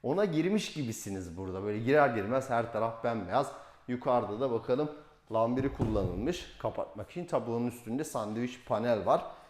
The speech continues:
Gayet güzel duruyor. Buradaki laminat sanki aşağıdakinden biraz daha koyu gibiydi. Artı bir banyo, lavabo var.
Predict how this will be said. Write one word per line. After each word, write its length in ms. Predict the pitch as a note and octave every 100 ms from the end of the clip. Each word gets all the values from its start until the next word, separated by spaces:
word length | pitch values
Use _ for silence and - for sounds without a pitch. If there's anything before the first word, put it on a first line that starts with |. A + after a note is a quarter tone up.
| -
Gayet 380 | C#3+ B2+ C3+ D3
güzel 340 | A#2+ D3 C#3 A2+
duruyor. 260 | G#2+ C#3
Buradaki 540 | B2+ B2+ C3 D3+ C#3 - - - _ _ - _ A2
laminat 500 | C3 C3+ D#3 F3+ -
sanki 380 | - D3 D3+
aşağıdakinden 600 | D3 D3 C#3+ C#3+ D3 D3
biraz 220 | D3 D3+ C#3
daha 260 | E3 -
koyu 220 | C#3 D#3
gibiydi. 540 | C#3 G#2 G2 B2+ A3+ - - _ _ _ _ _ - - - -
Artı 400 | A2+ A#2 - D3+
bir 240 | E3+ F3+ - - _ _ _ _ _ - _
banyo, 640 | G2 G2 C3 D3+ A#2+ D3 A3+ - - - - _ _ - -
lavabo 460 | G2 C#3+ E3 B2+ F#2+
var. 300 | D3 -